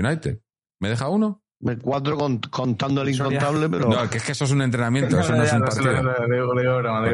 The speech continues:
Speaker 3: broma.
Speaker 1: además, además juegas contra un equipo de segunda B. O sea, no puedes considerarlo es un partido de pretemporada de entrena-,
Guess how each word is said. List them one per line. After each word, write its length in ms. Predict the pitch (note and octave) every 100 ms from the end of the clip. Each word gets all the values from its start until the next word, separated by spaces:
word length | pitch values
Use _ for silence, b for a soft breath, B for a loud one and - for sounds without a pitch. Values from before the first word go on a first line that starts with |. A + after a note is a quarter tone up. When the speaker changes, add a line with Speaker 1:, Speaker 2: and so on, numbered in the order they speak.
| A#2
Speaker 3:
broma. 80 | A2+
Speaker 1:
además, 320 | G#2+ B2+ G#2+
además 340 | G2+ F#2+ A2+
juegas 240 | A2+ B2+ C#3
contra 300 | B2 A2 A2+
un 60 | A2+
equipo 380 | G2 F#2+ G2
de 340 | F#2 F#2 F2+ F2+
segunda 440 | F2+ E2+ F#2 E2
B. 260 | G#2 - -
O 80 | _
sea, 220 | - F2
no 120 | E2+ E2+
puedes 180 | G#3
considerarlo 540 | - F#2+ F#2+ F2+ F2+ F2
es 100 | E2
un 120 | F2
partido 300 | E2+ E2 F2
de 40 | E2
pretemporada 640 | D#2+ E2 D#2 E2 E2+ D#2
de 80 | D#2+
entrena-, 380 | D#2 D#2 D#2